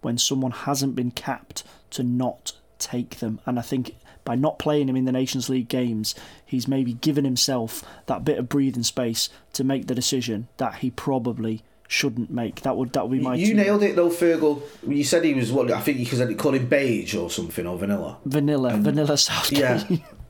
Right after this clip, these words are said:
Speaker 2: Yeah, no, he is. And you know what? You need a bit of a wild card sometimes. You need someone who's just gonna be, you know,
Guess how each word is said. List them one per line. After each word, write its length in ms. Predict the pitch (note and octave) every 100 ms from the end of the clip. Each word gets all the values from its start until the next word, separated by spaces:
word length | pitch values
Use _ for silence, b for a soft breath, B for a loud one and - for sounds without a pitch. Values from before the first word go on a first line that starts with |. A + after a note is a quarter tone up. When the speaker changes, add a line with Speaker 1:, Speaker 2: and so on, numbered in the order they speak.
| - - -
Speaker 2:
Yeah, 480 | C#3+ D#3+ D#3+ B2+ -
no, 180 | E3 F3
he 120 | F3
is. 420 | A3 G#3 - - -
And 280 | D#3 D#3 -
you 80 |
know 140 | F#3 G3+
what? 380 | G#3 B2 G#2 C3+
You 100 | D3+
need 180 | G3
a 40 | A3
bit 160 | G#3+
of 60 | F3
a 40 |
wild 300 | D#3+ E3+ F#3+
card 200 | G3 F3
sometimes. 480 | E3+ E3 D#3 D#3 D3+
You 60 | D3
need 160 | F3
someone 300 | F3+ E3+ E3
who's 240 | C3+ A#2 G#2+
just 160 | A#2+
gonna 160 | - A#2
be, 180 | G#2+ G2+
you 300 | F#2+ - A2
know, 300 | G2 -